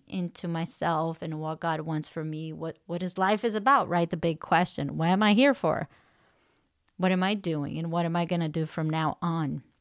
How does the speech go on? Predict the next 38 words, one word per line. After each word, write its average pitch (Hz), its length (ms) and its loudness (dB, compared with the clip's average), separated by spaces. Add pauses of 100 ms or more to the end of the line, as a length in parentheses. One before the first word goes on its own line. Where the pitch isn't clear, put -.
(120)
And 165 480 0 (220)
as 185 240 -2
growing 220 480 4
up, 170 220 0
I 185 80 2
had 170 280 0
seen 170 380 -4
my 165 180 -2
mom, 180 600 2 (640)
she 175 460 -2
spent, 175 560 -6
she 185 180 -4
gave 175 280 -2
her 180 180 0
life 170 280 2
to 170 120 -8
take 165 240 -6
care 170 160 0
of 156 160 -2
us, 165 280 0
me 170 180 0
and 170 80 0
my 165 100 -2
three 160 240 -2
ki-, 190 320 -2
my 175 180 2
three 170 200 0
sisters. 170 720 0 (400)
I 180 100 4
saw 190 460 4
her 175 300 0
struggling 185 800 0
when 180 260 -2
we 170 140 -2
all 170 180 2
left 170 420 -2
her 160 140 -6
house - 640 -6